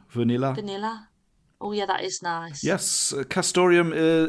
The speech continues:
Speaker 1: is a chemical compound that mostly comes from a beaver's castor sacs, which are located between the pelvis and base of the tail. Uh, because of its close proximity to the anal glands, castoreum is often a <laughs> combination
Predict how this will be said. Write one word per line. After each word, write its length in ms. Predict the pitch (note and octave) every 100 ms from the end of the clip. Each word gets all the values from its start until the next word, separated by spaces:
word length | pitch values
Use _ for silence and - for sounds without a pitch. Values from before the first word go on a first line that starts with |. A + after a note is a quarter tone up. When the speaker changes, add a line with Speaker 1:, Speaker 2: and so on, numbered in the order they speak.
| D#3
Speaker 1:
is 100 | D#3
a 40 |
chemical 380 | - F#3 G3+ D3+
compound 520 | C#3+ C#3+ C3+ C3 B2+
that 80 | -
mostly 500 | A2+ A2 - - A#2
comes 360 | - A#2 A2 G#2+
from 160 | G#2+
a 60 | G2+
beaver's 640 | G2 - B2 A#2+ A2+ G2+
castor 600 | - - F#3 E3+ - B2+
sacs, 760 | F#2 - A#2 G2+ - - - - - - -
which 200 | - -
are 60 | A2
located 580 | A2 - B2 B2 A#2
between 360 | B2+ G#2+ C3+ A#2+
the 60 | A#2
pelvis 440 | - C#3+ C3+ A2+
and 140 | G#2+
base 260 | G#2 A#2 -
of 60 | -
the 60 |
tail. 460 | - A2+ A2 G#2 G#2 _ _ - - _ -
Uh, 260 | - A1 A1
because 260 | - B2+ G#2+
of 40 |
its 100 | -
close 280 | - E3 C3+
proximity 540 | - - - G#2 -
to 100 | F2+
the 140 | - - -
anal 380 | E3+ E3+ C#3+
glands, 540 | A2+ A#2 A2 G#2+ G#2 -
castoreum 600 | - - - C3+ B2+ A#2
is 100 | A2
often 180 | A2+ A#2
a 60 |
<laughs> 0 |
combination 1080 | A2 - C3+ C3 B2+ - - - A2+ G#2+ -